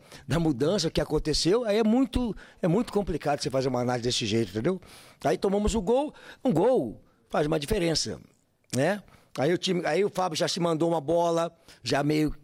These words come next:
querendo ir, o Paulinho já deu uma passada também, aí eu mandei segurar. Aí saiu o segundo gol, né?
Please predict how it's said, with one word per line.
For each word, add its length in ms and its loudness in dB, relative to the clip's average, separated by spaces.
querendo 320 2
ir, 180 2
o 20 -4
Paulinho 340 -2
já 80 0
deu 160 -2
uma 80 -2
passada 500 -2
também, 480 -2
aí 80 0
eu 60 0
mandei 200 0
segurar. 560 -2
Aí 120 0
saiu 320 0
o 60 0
segundo 380 -2
gol, 240 2
né? 180 -2